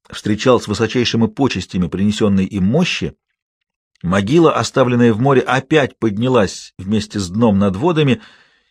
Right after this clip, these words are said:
и сделался остров, на котором жители той земли построили церковь и монастырь. Теперь из-за набегов татар пришли они в упадок. Томазо посетил этот остров и обрел там якорь, который стал орудием мученической кончины папы Климента.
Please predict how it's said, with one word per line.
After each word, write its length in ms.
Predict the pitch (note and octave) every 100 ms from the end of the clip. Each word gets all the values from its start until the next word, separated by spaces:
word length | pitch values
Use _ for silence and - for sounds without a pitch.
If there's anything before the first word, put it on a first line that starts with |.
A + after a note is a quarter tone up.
| _ -
и 100 | A#2+
сделался 580 | G2 F#2 D#3 D#3+ D3 D#3
остров, 420 | C3 F#2 - F2 _ _ -
на 100 | F#2+
котором 320 | F#2+ G2+ G2+
жители 320 | G2 A2 F#2
той 220 | - F#2+
земли 320 | E2+ G2+ D#3
построили 480 | G3+ G3 - G#3 F#3
церковь 460 | F3 D3+ E3+ G#2 -
и 100 | A#2
монастырь. 480 | B2 A#2+ - E2 C#2 _ _ _ _ _ _ _ -
Теперь 320 | - B2+ B2
из-за 240 | G#2 F2+
набегов 380 | G2+ G2 G2 F2+
татар 340 | - F2 C3 C#3+
пришли 320 | E2+ D#2+ F#2+
они 160 | F2+
в 60 | F2
упадок. 400 | D#2+ C#3 B2+ - _ _ _ _ _ _ _ _ -
Томазо 420 | A#2 C3 C3+ B2
посетил 520 | C3 - B2 D3+ D3
этот 240 | C3 B2 A#2+
остров 440 | G2+ G2 G2 - _ _ -
и 100 | A2+
обрел 320 | G#2 B2 B2
там 180 | A#2 A2
якорь, 420 | G2+ D#3+ D#3 C#3+
который 320 | - G#2+ G#2
стал 260 | - A#2+ A#2
орудием 480 | G#2+ A#2 A#2+ A2 G#2+
мученической 560 | A#2+ - G#2+ - -
кончины 420 | G2+ G#2 - G#2+ G2
папы 260 | G#2+ F#2+
Климента. 480 | - G2 F2+ D#2+